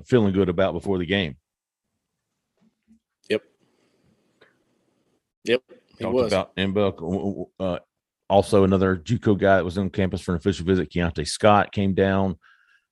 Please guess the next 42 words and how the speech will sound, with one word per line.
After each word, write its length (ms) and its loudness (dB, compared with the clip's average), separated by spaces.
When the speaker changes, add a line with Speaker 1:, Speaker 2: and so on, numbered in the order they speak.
Speaker 1:
from 320 0
Utah, 500 6
Snow 220 2
College, 520 0
cornerback, 640 2
originally 400 0
from 140 -10
California. 680 0
His 180 -6
mom 220 0
lives 160 -2
in 80 -4
Las 280 -6
Vegas. 280 2
She 180 -6
flew 280 4
out 140 2
here 120 -2
to 80 -6
be 140 -4
with 260 0
him. 340 0
And, 360 -2
uh, 100 -10
Beard, 200 2
he 140 2
had 160 4
a 40 4
really 260 4
good 140 4
visit. 260 2
I 60 -2
talked 240 -4
to 40 -8
him 180 -2
on 100 -2
his 120 -8
way 180 0
to 100 -12
the 180 -4
airport 400 -6
Sunday 640 0